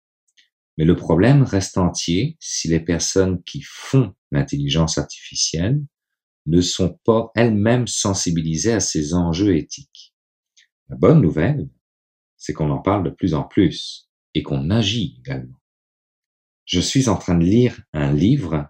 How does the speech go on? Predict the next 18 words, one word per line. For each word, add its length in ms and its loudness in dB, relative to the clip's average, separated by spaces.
qui 120 -6
s'appelle 560 0
La 160 -6
guerre 380 2
des 180 -2
intelligences 640 0
du 100 -2
docteur 420 -2
Laurent 360 0
Alexandre 720 -2
et 80 2
il 200 6
évoque 360 4
la 120 4
possibilité 680 2
qu'un 220 0
jour, 420 2
seule 680 2